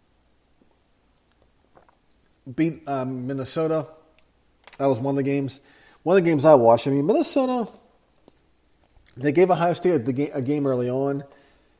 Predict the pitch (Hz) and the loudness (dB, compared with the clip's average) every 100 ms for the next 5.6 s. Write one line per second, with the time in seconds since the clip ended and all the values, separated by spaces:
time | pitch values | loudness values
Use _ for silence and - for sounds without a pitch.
0 | _ - 123 127 120 113 107 104 - _ | _ -6 -4 -2 -2 -4 -8 -12 -18 _
1 | _ _ _ _ _ _ _ _ _ _ | _ _ _ _ _ _ _ _ _ _
2 | _ _ _ _ _ _ _ - 123 185 | _ _ _ _ _ _ _ -16 -6 2
3 | 233 214 - - - - 180 214 - 202 | 4 4 0 -6 -6 -4 0 0 2 0
4 | 165 139 160 156 123 - 202 - 170 - | 0 -2 -4 -6 -12 -4 -4 -2 -4 -2
5 | 156 131 120 113 104 113 | -4 -4 -6 -8 -8 -12